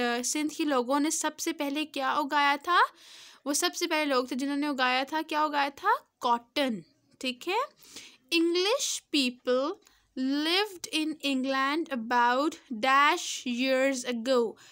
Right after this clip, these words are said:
तो इंग्लिश लोग जो है वो इंग्लैंड में कब रहते थे? फ़ोर हंड्रेड years ago। ओके, people covered their bodies with dash or dash in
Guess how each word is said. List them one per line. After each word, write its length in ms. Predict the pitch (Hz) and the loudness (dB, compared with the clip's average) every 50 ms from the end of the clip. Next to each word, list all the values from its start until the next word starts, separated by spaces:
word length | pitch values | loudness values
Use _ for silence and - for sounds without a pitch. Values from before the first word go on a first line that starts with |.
| - - - _ _ _ - | -20 -20 -20 _ _ _ -4
तो 100 | 277 - | -2 0
इंग्लिश 440 | 302 285 285 285 320 359 349 - | 0 0 0 2 2 0 0 0
लोग 260 | 320 320 320 320 285 302 | 0 0 0 0 0 0
जो 80 | 320 | 0
है 260 | 330 320 330 294 294 | -2 -2 -2 -2 -4
वो 160 | 302 294 311 277 | -4 -4 -4 -2
इंग्लैंड 380 | 285 294 294 302 302 302 302 | -2 0 0 0 -2 -2 -2
में 100 | 311 320 | -2 -4
कब 240 | 311 - 302 302 294 | -4 -2 -4 -4 -2
रहते 340 | 294 302 302 302 302 311 311 | -2 -2 -4 -4 -4 -6 -6
थे? 240 | - 370 392 466 508 | -4 -2 -2 -2 -2
फ़ोर 540 | - - - - 330 330 339 359 370 392 | -4 -8 -10 -4 -2 0 2 2 2 2
हंड्रेड 580 | 381 - - 302 254 247 247 226 247 247 233 208 | 0 0 -2 0 2 2 2 2 0 0 0 -2
years 340 | 214 214 233 233 226 226 226 220 - 233 | -4 -4 -2 -2 -2 -2 -6 -8 -8 -8
ago। 320 | 233 208 196 214 190 165 - _ _ _ _ _ - - _ _ _ - 254 | -8 -6 -6 -6 -8 -8 -10 _ _ _ _ _ -20 -20 _ _ _ -10 -10
ओके, 340 | 247 247 - - 330 349 415 539 587 - _ - - - - - - _ _ _ _ _ - | -10 -10 -6 -4 -2 0 0 -2 -4 -8 _ -20 -20 -20 -20 -20 -20 _ _ _ _ _ 0
people 460 | 294 294 302 302 - - 359 370 415 494 571 571 - _ _ _ _ _ - - | 2 2 2 0 -2 -4 -2 0 2 2 0 -2 -6 _ _ _ _ _ 0 4
covered 520 | 302 302 214 330 359 427 539 508 466 370 | 4 4 6 4 2 2 2 2 0 0
their 380 | 330 302 302 294 294 302 240 208 233 | 0 2 2 2 0 0 -2 -2 -2
bodies 1000 | 226 214 214 214 202 202 254 269 294 320 349 427 523 - - - - 277 240 233 247 | -2 -2 -2 -2 -4 -4 -4 0 2 2 2 2 2 0 -4 -8 -8 -10 -6 -2 0
with 520 | 247 233 233 226 240 285 403 - - - - _ _ _ _ _ _ _ _ _ _ - - | 0 0 2 0 0 -2 -2 -4 -6 -20 -20 _ _ _ _ _ _ _ _ _ _ -12 -6
dash 680 | 220 202 269 254 269 277 302 339 440 508 - - - - - | -2 0 2 4 4 4 4 4 4 2 0 -4 -8 -6 -4
or 400 | 269 269 262 269 277 294 262 220 | -2 0 0 2 2 2 0 0
dash 580 | 202 226 220 226 233 240 254 285 359 381 - - 285 | -2 0 0 2 2 2 2 2 2 0 -4 -4 -2
in 240 | 294 294 302 311 | -2 0 0 -2